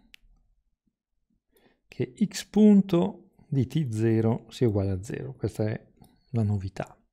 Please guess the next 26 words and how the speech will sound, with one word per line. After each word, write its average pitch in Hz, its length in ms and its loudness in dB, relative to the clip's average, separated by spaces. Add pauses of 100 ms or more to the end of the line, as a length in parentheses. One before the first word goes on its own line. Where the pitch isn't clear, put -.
(640)
e 180 160 0
che 127 260 0 (220)
f - 260 -6 (1040)
in 139 120 0
un 123 80 2
certo 135 300 2
istante 110 560 -2
T 117 240 -6
zero 104 540 -8 (1120)
in 117 440 0 (500)
zero, 107 760 4
quindi 110 160 -4
velocità 107 480 -4
nulla, 104 600 -2
e 120 380 -2 (640)
x - 380 -2
di 104 180 -2
T 117 240 -6
zero, 104 600 -2 (600)
quindi 98 180 -6
posizione 107 540 -2
iniziale, 107 920 -4
sia 180 380 0
diverso 117 720 -2
da 101 200 -8
zero. 135 460 -12